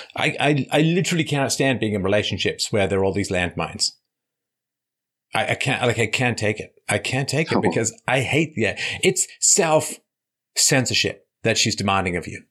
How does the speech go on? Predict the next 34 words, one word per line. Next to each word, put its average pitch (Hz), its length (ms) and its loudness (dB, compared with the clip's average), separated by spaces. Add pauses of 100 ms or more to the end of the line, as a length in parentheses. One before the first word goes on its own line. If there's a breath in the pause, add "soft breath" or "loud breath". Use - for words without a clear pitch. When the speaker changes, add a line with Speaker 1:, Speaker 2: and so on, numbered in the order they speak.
(760)
Speaker 1:
And - 260 2
she's - 180 4
Speaker 2:
Yeah, - 80 -2
Speaker 1:
punishing 226 460 4
Speaker 2:
that's 107 100 2
Speaker 1:
you 107 300 0 (300 loud breath)
for - 120 -2
coming 139 300 0
up - 100 -4
with 127 80 -2
topics 104 400 -2
she - 120 0
doesn't - 260 -4
like. - 300 -8 (1500)
Well, 135 180 0
who, - 80 -2
who, 139 200 0
Speaker 2:
Mm-hmm. 78 180 -2
Speaker 1:
who 143 140 0
wants 135 260 -2
that? 123 340 -2 (260)
<laughs> - 960 -8
She's - 280 2
still 165 180 2
only 127 260 2
at 85 80 0
eight. 101 360 0
<laughs> 453 40 -14 (1200 loud breath)
Speaker 2:
Yeah. 76 360 2 (720 loud breath)
And 113 180 6
I - 20 8
mean, 98 140 6
that's, 87 280 2
that's, 80 180 2